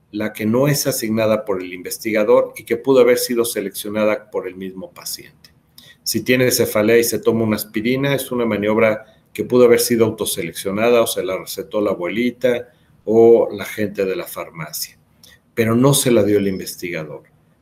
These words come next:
Y aún así podemos evaluar el efecto de la aspirina para ver si le disminuye el dolor de cabeza.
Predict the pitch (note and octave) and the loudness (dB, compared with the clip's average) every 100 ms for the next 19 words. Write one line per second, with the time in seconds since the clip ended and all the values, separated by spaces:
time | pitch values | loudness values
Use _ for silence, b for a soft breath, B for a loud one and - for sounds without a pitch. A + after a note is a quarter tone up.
0 | _ G#2+ A2 C#3+ D3 - C#3+ C3+ A#2+ A#2+ | _ 0 2 4 2 2 0 4 4 4
1 | B2 - G#2+ G2 G2 A2 A2+ G#2+ G2+ - | 2 -2 -4 -2 0 0 0 -2 -4 0
2 | B2 - - F#2+ F#2 E2+ - G2 F#2+ G2+ | 0 0 -4 -4 -4 -6 -10 -10 -8 -6
3 | G2+ G2 F2 F2 F#2+ F#2 F#2 E2+ D#2+ E2+ | -6 -6 -6 -4 -4 -6 -8 -8 -10 -10
4 | E2+ E2+ F2+ E2+ E2 D#2 D#2+ D#2 D2+ - | -10 -8 -6 -6 -6 -4 0 2 2 -2
5 | D2 - - - - | -4 -2 -4 -4 -8